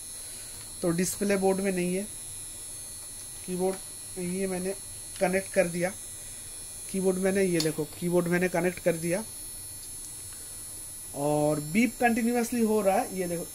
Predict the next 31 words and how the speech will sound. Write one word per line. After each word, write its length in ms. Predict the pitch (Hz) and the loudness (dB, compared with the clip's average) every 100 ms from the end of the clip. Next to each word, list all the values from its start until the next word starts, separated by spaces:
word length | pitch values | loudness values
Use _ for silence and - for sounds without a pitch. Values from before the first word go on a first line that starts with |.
| - | -4
keyboard 300 | 208 196 196 | 0 0 -2
पे 80 | 220 | 0
अभी 260 | 202 202 233 - - - - - - - - - - - - - - - - - | 0 0 -2 -8 -14 -14 -14 -14 -12 -8 -8 -8 -12 -14 -14 -14 -14 -14 -14 -6
line 300 | 170 170 196 | 0 2 2
नहीं 220 | 190 175 | 0 -2
है, 120 | 180 220 - - - - - - | -4 -6 -10 -14 -14 -14 -14 -6
ये 120 | 156 | -2
देखो 200 | 143 139 - | -2 -4 -6
कीबोर्ड 240 | 185 180 185 | 0 2 2
पे 120 | 196 | 4
line 240 | 175 175 | 4 4
नहीं 200 | 180 175 | 2 0
है 80 | 190 - - - - - - - - - - - - - - | -2 -6 -12 -12 -12 -14 -14 -12 -12 -12 -12 -14 -14 -12 -6
और 460 | 151 156 165 165 165 | 0 4 6 4 4
वीजीए 420 | 165 180 185 220 | 0 -2 2 2
पे 160 | 214 226 | 4 2
भी 160 | 220 226 | 2 2
मैं 160 | 220 | 2
दिखा 260 | 202 196 208 | 0 0 0
देता 260 | 190 175 175 | 0 -2 0
हूँ, 180 | 208 | 0
वीजीए 300 | 190 180 180 | 0 -2 -2
पे 140 | 208 220 | -2 0
भी 100 | 240 | 0
लाइन 260 | 202 160 160 | 0 -2 -2
नहीं 160 | 151 | -2
है, 160 | 135 135 | -4 -8
ठीक 200 | 247 226 | -10 -12
है। 1000 | - - - - - - - - - - | -12 -12 -12 -12 -12 -12 -14 -14 -14 -10
एक 60 | 156 | -10
second, 280 | - 143 135 | -10 -12 -12